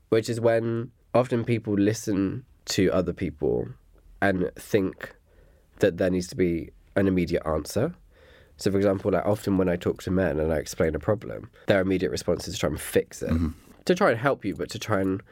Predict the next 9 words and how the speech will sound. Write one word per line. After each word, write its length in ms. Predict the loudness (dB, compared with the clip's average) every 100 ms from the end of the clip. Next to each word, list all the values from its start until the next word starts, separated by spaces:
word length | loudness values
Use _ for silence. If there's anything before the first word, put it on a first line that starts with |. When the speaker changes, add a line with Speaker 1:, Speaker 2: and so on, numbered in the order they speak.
| -20 -20 -20 _ -18 0
Speaker 1:
you 80 | 2
know, 60 |
and 140 | 2 0
it 60 | -2
can 120 | -2
sometimes 560 | -2 0 0 0 -2 -6 _
turn 200 | 0 2
into 540 | 0 0 0 2 0 -4 -10
a, 160 | -12